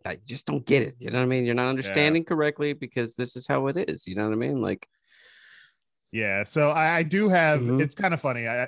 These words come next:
Speaker 2: I actually do have a, uh, s-, very small Philadelphia contingent out here that I hang out with.
Speaker 1: Mm-hmm.
Speaker 2: Um, Max Rappaport used to, he used to, uh, work for the Sixers. Um, he
Speaker 1: Mm-hmm.
Speaker 2: was one of their guys. Uh, he's one of my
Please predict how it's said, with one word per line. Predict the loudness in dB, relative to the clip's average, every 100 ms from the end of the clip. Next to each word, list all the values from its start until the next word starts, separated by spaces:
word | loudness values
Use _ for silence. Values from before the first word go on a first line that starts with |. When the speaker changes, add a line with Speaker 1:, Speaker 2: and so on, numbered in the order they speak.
| -4
Speaker 2:
I | -6 -2
actually | -4 -4 -8
do | -8 -8 -4
have | -2 -2 -2
a, | -4 -4 -6 -8 _ _ _ _ _ _ _ -10
uh, | -6 -4 -6 -6 -10 -12 _ -20
s-, | -16 -10 -8
very | -4 0 2 2 -2
small | -4 -2 0 0 -2
Philadelphia | -4 -4 -2 -2 -4 -6 -8
contingent | -10 -12 -8 -8 -6 -4
out | -2 0
here | -2
that | 0 0
I | 0
hang | -2
out | -4 -4
with. | -4 -6 -10 _ _ _ _ -4
Speaker 1:
Mm-hmm. | 2 2
Speaker 2:
Um, | 0 -4 -8 -10 -14 _ _
Max | -2 -2 -2
Rappaport | -2 -2 -2 -2 -2 -2
used | -4 -6 -4
to, | -2 -2 -2
he | -4
used | -6 -4
to, | -6 -8 _ -8
uh, | -4 -2 -2 -6
work | -8 -8
for | -8
the | -10
Sixers. | -10 -10 -6 -6 -6 -8 -12
Um, | -10 -10 -10 -10 -14 -12
he | -8
Speaker 1:
Mm-hmm. | -4 -4
Speaker 2:
was | -4 -8 _ _ _ _ _ _
one | -12 -8
of | -6
their | -6
guys. | -4 -4 -6 -6 -6
Uh, | -6
he's | -6 -8
one | -8 -8
of |
my | -8 -10